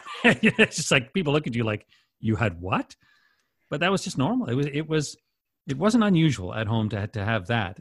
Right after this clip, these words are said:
And it was, it, it, like I said, it was, there wasn't, wasn't that many people. So there was,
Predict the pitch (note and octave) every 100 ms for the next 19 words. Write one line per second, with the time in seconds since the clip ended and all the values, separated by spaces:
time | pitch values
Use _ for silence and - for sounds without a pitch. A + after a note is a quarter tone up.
0 | - A2+ A2+ A2+ B2 C3+ C#3 B2 - D3+
1 | D3 - _ C#3 D3 D3 C#3 - C3+ G#2+
2 | G#2+ - _ _ _ _ _ _ - B2+
3 | D3 B2 A2 B2+ D3 C3+ C3+ D3 C#3+ C#3+
4 | B2+ C#3+ C3 C#3 B2+ A#2 G#2 G2 -